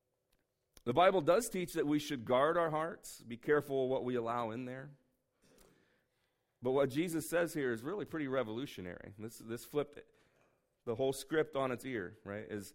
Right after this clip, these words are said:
he's pointing out that our hearts, with no outside influence, are messed up already. Right?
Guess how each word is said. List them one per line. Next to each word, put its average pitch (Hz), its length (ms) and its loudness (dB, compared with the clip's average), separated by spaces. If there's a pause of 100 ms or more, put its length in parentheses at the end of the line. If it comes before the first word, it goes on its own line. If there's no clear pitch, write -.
(340)
he's 160 160 0
pointing 170 320 4
out 151 180 2
that 147 100 2
our 160 140 8
hearts, 160 520 2 (180)
with 123 180 0
no 165 440 6
outside 170 540 2
influence, 143 760 -6 (1700)
are 127 140 4
messed 147 360 2
up 143 200 2
already. 123 420 0 (2750)
Right? 117 220 -6